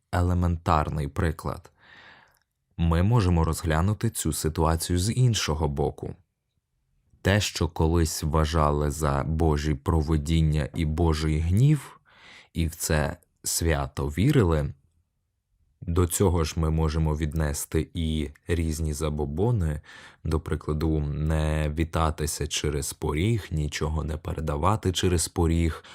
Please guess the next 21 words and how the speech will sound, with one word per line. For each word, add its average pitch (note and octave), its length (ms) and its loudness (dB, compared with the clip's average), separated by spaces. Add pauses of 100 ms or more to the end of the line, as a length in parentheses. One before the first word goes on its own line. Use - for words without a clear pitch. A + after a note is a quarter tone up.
(360)
або E2+ 460 0
якщо D#2+ 420 -2
перейде D#2+ 440 0
чорна D#2 400 -2
кицька, G#2 480 -2
то D2+ 180 -4
це E2 420 0 (400)
буде E2 300 0
невезіння. D#2 920 0 (720)
І E2+ 400 2
сюди E2 380 -2
ж, - 260 -4
на E2+ 100 0
мою E2 280 2
думку, F2+ 420 0
можна D#2+ 400 0
віднести, D#2 680 -2 (680)
е, E2 240 2
різного D#2+ 480 2
роду D#2+ 260 0
стереотипи. E2 800 -2